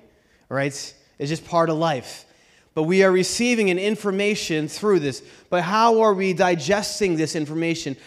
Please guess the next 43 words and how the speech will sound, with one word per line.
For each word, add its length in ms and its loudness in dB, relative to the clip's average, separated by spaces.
How 320 4
are 60 4
we 220 0
emotionally 680 0
consuming 680 -2
this 180 -4
information? 640 -4
And 120 -4
how 300 0
does 280 0
it, 220 -6
uh, 300 2
uh, 200 2
boil, 680 4
or 80 2
how 220 -2
does 240 -2
it, 180 -8
uh, 260 -2
set 640 -6
in 140 -8
our, 80 -6
that's 220 -10
a 20 -8
good 140 -2
word. 180 -4
How 140 -4
does 80 -2
it 80 -10
set 500 -6
in 80 -8
our 160 -8
hearts, 440 -10
right? 260 -4
It 120 -2
sets 480 -2
in 80 -4
our 140 -4
hearts 360 -2
in 80 -6
a 60 -6
certain 420 -8
way. 340 -12